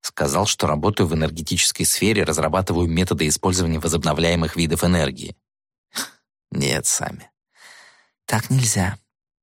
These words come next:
Но я ведь вообще-то занимаюсь этим, мы их разрабатываем. Ну или, э, когда-нибудь будем разрабатывать. Сами, давай по-честному. Ты работаешь в нефтедобывающей компании.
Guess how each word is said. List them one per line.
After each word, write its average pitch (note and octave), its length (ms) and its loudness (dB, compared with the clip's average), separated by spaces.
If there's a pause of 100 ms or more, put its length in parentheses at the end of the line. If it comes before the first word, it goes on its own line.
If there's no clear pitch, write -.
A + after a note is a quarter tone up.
(520)
Но - 60 -8
я - 160 -2
ведь F2 140 0
вообще-то F#2 300 2
занимаюсь F2 460 2
этим, G#2+ 400 0
мы C#2+ 100 0
их - 120 -2
разрабатываем. D#2 800 0 (380)
Ну - 120 2
или, G2 200 2
э, C#2 440 -4 (1080)
когда-нибудь D#2+ 680 0 (240)
будем E2+ 320 2
разрабатывать. D#2+ 720 -2 (520)
Сами, D#2+ 440 -4 (680)
давай C#3 180 0
по-честному. - 580 -6 (640)
Ты - 180 2
работаешь G#2 540 0
в - 40 -4
нефтедобывающей F2+ 960 0
компании. E2 680 -4